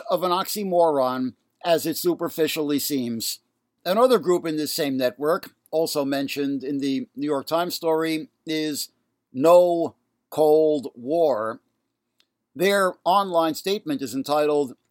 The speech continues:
"A new Cold War against China is against the interests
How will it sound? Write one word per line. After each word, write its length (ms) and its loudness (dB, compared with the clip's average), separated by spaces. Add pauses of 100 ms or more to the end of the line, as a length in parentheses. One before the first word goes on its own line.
"A 160 4
new 260 2
Cold 480 4
War 500 4
against 680 0 (100)
China 640 -2 (640)
is 220 2
against 520 0
the 220 -2
interests 560 -4